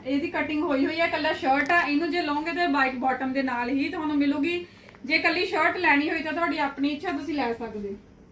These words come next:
ਇਹਦਾ ਨੰਬਰ ਰਹੂਗਾ ਜੀ ਫਾਰਟੀ ਵਨ।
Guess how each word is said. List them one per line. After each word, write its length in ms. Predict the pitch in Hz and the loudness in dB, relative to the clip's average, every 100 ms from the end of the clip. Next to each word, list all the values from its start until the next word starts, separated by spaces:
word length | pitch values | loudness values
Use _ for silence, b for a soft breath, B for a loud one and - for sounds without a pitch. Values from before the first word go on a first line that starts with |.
| - - - - - - - - - - - - - - - - - - - - - 62 - - - - | -20 -20 -20 -18 -18 -18 -20 -14 -12 -12 -16 -20 -20 -20 -18 -18 -18 -20 -20 -20 -16 -16 -16 -20 -20 -8
ਇਹਦਾ 160 | 277 349 | -2 2
ਨੰਬਰ 320 | 349 302 320 | 2 2 2
ਰਹੂਗਾ 220 | 311 330 | 0 0
ਜੀ 160 | 349 370 | 0 0
ਫਾਰਟੀ 360 | 370 302 285 285 | 0 -2 -2 -2
ਵਨ। 260 | 269 220 | -2 -4